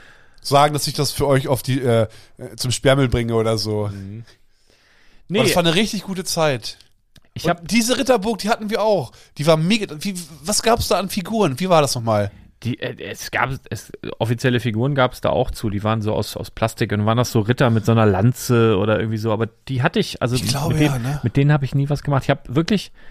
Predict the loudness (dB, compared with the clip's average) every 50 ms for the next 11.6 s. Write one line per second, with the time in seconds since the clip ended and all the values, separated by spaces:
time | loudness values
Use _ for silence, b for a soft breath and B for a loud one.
0 | b b b b -2 0 0 2 2 2 2 4 2 2 2 0 -2 -4 -4 -2
1 | -2 -2 -2 -2 -2 0 0 0 0 0 -2 -6 -8 -6 -4 -2 -2 0 0 -2
2 | -2 0 2 2 2 2 2 0 -2 -2 -4 -4 -4 -4 -2 -2 0 0 0 0
3 | 0 2 2 2 0 0 -2 -2 -2 -2 0 2 2 2 2 0 -2 -2 -2 -4
4 | -4 -4 -2 -2 0 0 0 0 0 0 0 -2 -2 -4 -6 -8 -10 -12 -12 -12
5 | -14 -14 -14 -14 -14 -14 -12 -12 -12 -12 -12 -10 -6 -4 -2 0 0 0 4 4
6 | 4 4 4 2 0 2 2 2 2 2 2 2 2 2 2 2 2 4 4 4
7 | 6 4 4 2 2 2 2 4 4 4 4 4 2 2 2 2 2 2 0 0
8 | 0 -2 -2 -4 -4 -4 -6 -6 -4 -4 0 2 2 2 2 0 -2 -2 -2 0
9 | 0 0 2 0 0 -2 -2 -4 -2 -2 0 2 2 2 2 2 0 0 0 0
10 | 0 0 0 0 0 0 0 0 -2 -4 -6 -8 -10 -14 _ -8 -4 -2 -2 0
11 | -2 -2 -4 -4 -2 -2 -2 -2 -2 -4 -8